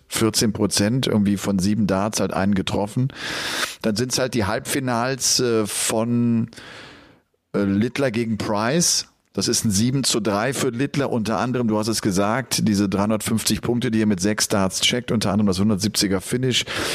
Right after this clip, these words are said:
M V G nimmt den Bully Boy raus, im eigentlich einzig richtig umkämpften Match, so sieht's zumindest nach den Zahlen aus, das war das sieben zu sechs. Der Bully Boy,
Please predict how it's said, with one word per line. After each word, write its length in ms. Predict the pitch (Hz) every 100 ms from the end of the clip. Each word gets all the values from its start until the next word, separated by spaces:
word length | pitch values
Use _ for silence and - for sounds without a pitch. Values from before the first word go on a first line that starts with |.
| -
M 160 | - 110
V 80 | 107
G 180 | 98 120
nimmt 200 | 123 113
den 160 | 107
Bully 260 | 92 131 143
Boy 300 | 107 117 131
raus, 420 | 110 117 131 127
im 240 | - 110 -
eigentlich 600 | 92 104 143 123 113 113
einzig 420 | 107 127 123 117
richtig 280 | 123 123 120
umkämpften 680 | 135 - 131 127 147 - 135
Match, 260 | 127 127
so 140 | - 120
sieht's 280 | 113 110 -
zumindest 340 | 113 120 -
nach 60 | 110
den 140 | 101
Zahlen 360 | - 107 123 131
aus, 120 | 117
das 120 | 107
war 80 | 107
das 160 | 107
sieben 220 | 101 113 113
zu 160 | 110
sechs. 260 | 95 117 -
Der 120 | 107
Bully 260 | 95 127 113
Boy, 320 | 107 107